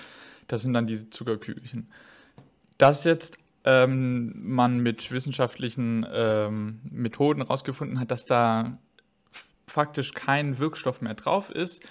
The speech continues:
hat die Homöopathen dann aber nicht gestört. Sie sind dann dazu übergegangen zu sagen, ja, da ist vielleicht nichts mehr vom Wirkstoff an sich drin, aber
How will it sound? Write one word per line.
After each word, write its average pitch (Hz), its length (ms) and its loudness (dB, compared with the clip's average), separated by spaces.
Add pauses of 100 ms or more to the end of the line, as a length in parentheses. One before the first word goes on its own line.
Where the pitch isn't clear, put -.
(220)
hat 135 180 -2
die 143 80 0
Homöopathen 127 540 0
dann 113 80 0
aber 107 160 2
nicht 190 200 0
gestört. 135 560 0
Sie 143 140 -6
sind 135 220 -4
dann 120 400 -2
dazu 117 260 -4
übergegangen 117 540 -2
zu 113 100 -12
sagen, 107 220 2
ja, 117 480 2
da 135 100 4
ist - 180 -4
vielleicht 110 440 -6
nichts 135 320 -2
mehr 113 100 2
vom 110 240 -2
Wirkstoff 110 340 -6
an - 160 -4
sich 208 240 -2
drin, 190 380 2 (560)
aber 160 640 6